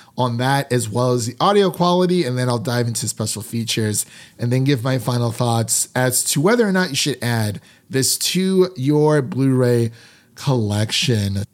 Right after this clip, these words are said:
So without further delay, I'm just gonna get straight into my initial reactions here of this film for Justice League War World. During my initial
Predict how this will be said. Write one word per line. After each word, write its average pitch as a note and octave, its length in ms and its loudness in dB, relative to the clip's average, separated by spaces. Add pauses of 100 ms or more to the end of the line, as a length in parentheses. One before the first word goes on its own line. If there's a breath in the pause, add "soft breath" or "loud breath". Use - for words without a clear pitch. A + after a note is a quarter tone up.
(100)
So G#3 320 2
without F#3+ 380 4
further E3 280 2
delay, C#3 380 2
I'm C3 140 0
just C3+ 180 0
gonna C#3 160 2
get B2+ 180 0
straight C3 340 0
into A#2 220 -2
my G#2+ 160 -2
initial G2+ 360 -4
reactions F#2+ 680 -6
here G#2 500 -4
of B2+ 460 0
this B2 560 -2
film F3+ 440 0
for D3+ 220 0
Justice C3 520 0
League C#3 360 -2
War A#2 320 0
World. A2+ 500 0 (480 loud breath)
During F3 360 2
my E3 200 2
initial D3 500 0